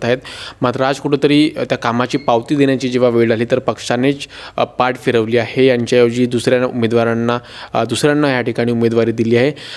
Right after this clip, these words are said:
आणि कुठंतरी जाणीवपूर्वक त्यांना टार्गेट करून किंवा हे प्रतिस्पर्धी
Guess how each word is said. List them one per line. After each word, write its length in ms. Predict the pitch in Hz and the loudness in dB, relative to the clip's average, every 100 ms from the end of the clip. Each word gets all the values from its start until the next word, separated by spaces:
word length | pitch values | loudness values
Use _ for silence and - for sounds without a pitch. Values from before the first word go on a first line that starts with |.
| - | -4
आणि 120 | 135 | 0
कुठंतरी 640 | 147 156 165 165 170 160 - 135 120 | 0 2 4 4 4 -2 -10 -4 -2
जाणीवपूर्वक 800 | 127 139 156 156 135 147 - - - | 0 0 0 0 2 2 0 -18 -8
त्यांना 200 | 117 120 | -2 -2
टार्गेट 400 | 120 117 113 123 | 0 -2 0 -2
करून 320 | 135 123 127 139 - - _ | 2 2 2 0 -8 -20 _
किंवा 160 | 117 117 | -2 0
हे 60 | |
प्रतिस्पर्धी 840 | 117 117 139 123 - 120 120 135 | 0 -2 -2 -6 -2 -2 2 0